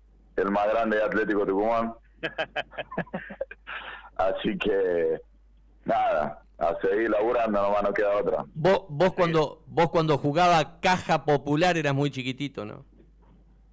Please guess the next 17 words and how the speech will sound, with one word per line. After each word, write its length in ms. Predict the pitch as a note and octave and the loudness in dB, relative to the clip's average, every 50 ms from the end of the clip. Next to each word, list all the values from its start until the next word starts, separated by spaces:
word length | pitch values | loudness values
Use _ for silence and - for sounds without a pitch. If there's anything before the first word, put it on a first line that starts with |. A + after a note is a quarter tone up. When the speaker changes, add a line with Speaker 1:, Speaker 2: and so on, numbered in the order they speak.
| _ - - - - - | _ -20 -20 -20 -8 -4
Speaker 1:
Sí, 320 | - A#2+ A#2+ A#2 A2+ G#2+ G#2 | -2 0 0 2 0 0 0
no, 120 | F#2+ G2 G2 | 0 0 0
no, 140 | G2 G2 F#2+ | 0 0 0
no. 480 | F#2+ F#2+ F#2+ F#2 F2 E2+ E2 D#2+ D2+ | 0 0 0 0 0 0 0 0 0
Speaker 2:
<laughs> 0 | |
Speaker 1:
Es 180 | D#2 D#2+ E2 D#2+ | 0 0 -2 0
más, 260 | G2+ G#2 G2+ G2 F#2 F2 - | -2 0 0 0 0 0 0
yo 120 | F#2 G#2 G#2 | -2 0 0
ni, 140 | G2+ G2 F#2 | 0 0 0
no, 220 | F2+ F2 F#2 F#2+ | 0 0 0 0
no 160 | G2 F2+ F#2 | 0 -2 -2
jugaba 320 | - - A2+ A#2 A#2+ B2 A#2+ | -2 0 0 0 0 0 0
al 100 | A2+ - | -2 -2
fútbol 420 | C#3 D3 D3 C3+ A#2+ A2+ G#2+ G#2 | -2 0 0 0 0 0 0 0
en 200 | G#2+ G#2+ A2 A2+ | 0 0 0 0
esa 140 | A2+ A2 G#2+ | 0 0 0
época. 400 | G#2 F2 F2+ F2+ D#2+ D#2 - - | 0 0 0 0 0 0 -2 -4